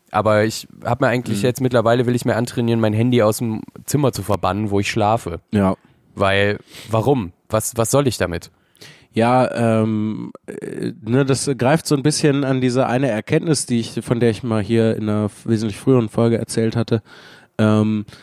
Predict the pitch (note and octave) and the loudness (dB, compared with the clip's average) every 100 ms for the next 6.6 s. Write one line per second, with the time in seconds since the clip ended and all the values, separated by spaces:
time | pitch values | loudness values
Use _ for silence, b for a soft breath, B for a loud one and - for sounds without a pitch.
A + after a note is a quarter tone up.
0 | B B _ G2+ - A2 G#2+ G#2+ G#2 G#2+ | B B _ -6 -2 -2 0 0 -2 -4
1 | G#2 G2+ G#2 F#2+ - - G2+ G2 F#2+ - | -4 -2 -4 -4 -12 -6 -2 -2 -2 0
2 | A2+ A2 A2 A#2+ G#2+ A#2+ C#3 A#2+ G#2+ G#2+ | 2 2 0 -2 -2 0 2 2 0 0
3 | - G#2+ G#2+ G#2 - A2+ G2+ G#2+ G#2 G#2 | -2 -2 -2 -6 -4 -4 0 0 0 -2
4 | A2 G2+ G2 A2 A2 - A2+ G#2+ G#2 A2+ | -4 -4 -6 -4 -4 -2 -2 0 0 2
5 | B2 C3+ - A2 A2+ A#2 - G#2 F#2 A#2+ | 2 2 0 0 0 0 -2 -4 0 0
6 | C3 B2 A2+ G2+ F#2 | 2 0 0 0 -4